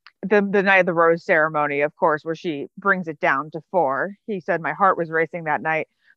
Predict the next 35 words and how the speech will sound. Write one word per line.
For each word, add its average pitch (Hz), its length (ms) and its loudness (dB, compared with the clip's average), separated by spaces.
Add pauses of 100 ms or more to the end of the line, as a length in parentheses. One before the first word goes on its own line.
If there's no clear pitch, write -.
So 185 140 6
at 165 120 4
the 170 80 -2
moment, 190 300 2
I 165 80 4
wasn't 165 360 -4
thinking 247 680 -2
of 165 100 -2
the 190 80 -6
history 233 480 -2
too 196 200 -6
much, 160 440 0 (380)
but 202 100 2
I 190 140 8
understood 226 520 0
the 202 60 -2
gravity 180 440 4
of 170 60 -4
that 170 180 2
situation. 160 840 -4 (420)
It 185 140 -2
really 196 420 0
meant 165 440 -4
a 165 60 0
lot 160 380 2
to 175 80 -12
me. 151 360 -8 (300)
Making 202 420 0
this 214 160 -6
kind 202 200 0
of 185 100 -4
history 180 680 -2
with 220 340 2
the 233 100 0
Bachelor 185 680 2